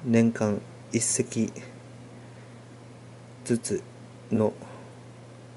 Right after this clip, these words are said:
建造しかできません。やはり人がいないという、まして技術も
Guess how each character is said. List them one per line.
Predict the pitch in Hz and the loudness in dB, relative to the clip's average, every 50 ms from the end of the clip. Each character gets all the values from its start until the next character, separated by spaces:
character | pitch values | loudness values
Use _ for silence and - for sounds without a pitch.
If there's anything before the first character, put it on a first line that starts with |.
| - - - - - - - - - - - - - - - - | -18 -18 -18 -18 -18 -18 -18 -18 -18 -18 -18 -18 -18 -18 -2 4
建 | - 120 110 104 | 6 6 6 6
造 | 101 - 110 101 101 | 6 8 8 8 10
し | 101 - - | 8 6 4
か | - 117 123 - - - - - - - - - - | 4 2 2 2 -2 -12 -12 -14 -14 -14 -16 -10 -2
で | - 104 95 | 2 2 2
き | - 87 | 2 0
ま | 82 82 | -4 -4
せ | - - - - | -4 -4 -6 -6
ん。 | - - - - - - - - - - - - - - - - - - - - - - - - - - - - - - - - - - - - - - - - - - - | -8 -10 -12 -16 -18 -16 -16 -16 -18 -18 -18 -18 -18 -18 -18 -18 -18 -18 -18 -18 -18 -18 -18 -18 -18 -18 -20 -18 -18 -18 -18 -18 -18 -18 -18 -18 -18 -18 -18 -18 -18 -8 -2
や | - 107 | 0 0
は | 113 104 107 | 2 2 2
り | - - - - - - - - - - - - - - - - - - - - - - - - - - - - - - - - - - - - - - - | 0 0 -2 -10 -14 -16 -18 -18 -18 -18 -18 -18 -18 -18 -18 -18 -18 -18 -18 -18 -18 -18 -18 -18 -18 -18 -18 -18 -18 -18 -18 -18 -18 -18 -18 -18 -18 -14 -12
人 | - - - 127 113 | -10 2 6 6 6
が | 98 92 90 - - - - - - - - - - - - - - - - - | 6 6 2 0 -4 -10 -14 -14 -14 -16 -16 -18 -18 -18 -18 -18 -18 -16 -6 -2
い | 107 101 | 2 4
な | 104 104 | 6 6
い | 101 101 | 6 6
と | - - | 4 2
い | 82 80 76 78 | -2 -2 -2 -6
う、 | - - - - - - - - - - - - - - - - - - - - - - - - - - - - - - - - | -8 -10 -12 -16 -16 -16 -16 -16 -18 -18 -18 -18 -18 -18 -18 -18 -18 -18 -18 -18 -18 -18 -18 -18 -18 -18 -18 -18 -18 -18 -6 0
ま | 113 113 | 2 2
し | 113 - - | 2 2 2
て | - 95 82 - - - - - - - - - - - - | 0 0 0 -2 -6 -12 -16 -16 -18 -18 -18 -18 -12 -2 2
技 | 110 110 | 4 6
術 | 113 127 113 - - 104 | 6 6 6 6 4 2
も | 98 92 85 | 2 2 2